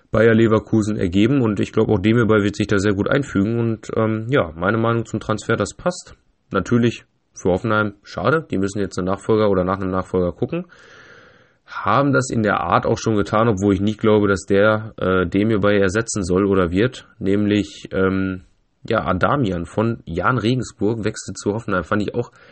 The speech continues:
sehr interessant. Ich konnte das erst gar nicht glauben, wo ich das gelesen habe. Ich dachte, das ist ein Gerücht und dachte, ja gut, das passiert eh nicht, weil, ich meine, Jan Regensburg steht halt in der zweiten Liga im Mittelfeld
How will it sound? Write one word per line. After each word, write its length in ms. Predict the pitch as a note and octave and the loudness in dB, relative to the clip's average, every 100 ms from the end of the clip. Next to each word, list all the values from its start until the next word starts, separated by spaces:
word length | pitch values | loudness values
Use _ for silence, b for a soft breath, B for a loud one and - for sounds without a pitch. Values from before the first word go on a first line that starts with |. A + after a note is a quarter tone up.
| B B B B | B B B B
sehr 280 | G2 F#2 C3 | -2 2 2
interessant. 420 | B2 G#2 G#2+ A#2+ | 2 0 2 0
Ich 60 | - | 0
konnte 140 | A2+ | 0
das 80 | G2+ | 2
erst 140 | G2 | 2
gar 100 | G#2+ | 0
nicht 160 | G2 F2 | 0 2
glauben, 280 | F#2+ C#3+ A#2+ | 2 4 2
wo 100 | G2 | 0
ich 60 | |
das 160 | F#2+ - | 0 0
gelesen 300 | F#2 F#2+ G2+ | 0 2 0
habe. 80 | F2+ | 0
Ich 60 | |
dachte, 180 | G#2+ G2+ | -2 0
das 180 | F#2+ - | -4 -4
ist 140 | F2+ | -6
ein 60 | F#2+ | -4
Gerücht 380 | E2+ G2+ B2 G#2 | -2 0 -2 -2
und 120 | F#2+ | -2
dachte, 220 | F#2+ F#2 | -2 -2
ja 60 | F2 | -2
gut, 160 | G2 | -2
das 100 | G2 | -4
passiert 280 | G2 F2+ F2+ | -4 -4 -4
eh 120 | G2+ | -2
nicht, 220 | A#2 F2+ F#2 | -2 -4 -4
weil, 240 | F2 E2 b b b b b | -4 -4 b b b b b
ich 100 | F#2 | -2
meine, 400 | F#2+ F2+ E2+ E2+ - | 2 2 0 -2 -8
Jan 240 | F2 G2 | -4 0
Regensburg 520 | A2+ C#3+ A#2+ G#2+ A2 | 2 0 0 0 0
steht 200 | - G#2 | 2 0
halt 140 | G#2 F#2+ | 2 0
in 80 | F#2+ | -2
der 100 | F2+ | -2
zweiten 340 | - F#2 G#2+ | -2 -2 0
Liga 180 | G2+ G2 | 0 0
im 80 | A#2 | -2
Mittelfeld 640 | B2+ G#2 G2 A#2 C3 | -2 -2 0 0 -2